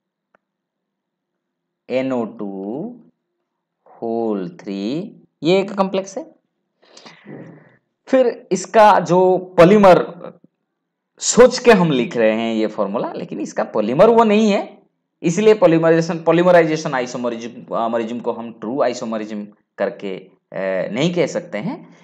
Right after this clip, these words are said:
इसका जो आइसोमर है वो है आ, आपका सीओ, हम्म, एनएच थ्री होल सिक्स,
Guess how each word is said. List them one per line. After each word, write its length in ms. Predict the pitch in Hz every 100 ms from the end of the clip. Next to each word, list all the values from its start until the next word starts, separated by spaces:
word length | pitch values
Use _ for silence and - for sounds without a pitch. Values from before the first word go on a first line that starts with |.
| _
इसका 300 | 117 - 143
जो 140 | 120 113
आइसोमर 440 | 104 101 104 95
है 240 | 92 359 - - _ 107
वो 260 | 120 120
है 600 | 107 101 98 92 - - _ _ -
आ, 300 | 98 98 95
आपका 320 | 90 - 98
सीओ, 1000 | - - 143 156 160 123 95 101 233 320 _ _ _ _ -
हम्म, 260 | 202 151 - - _ _
एनएच 560 | 120 123 120 104 - _
थ्री 320 | 104 101 92
होल 600 | 82 - 87 95 120 143 127
सिक्स, 600 | - 110 - - -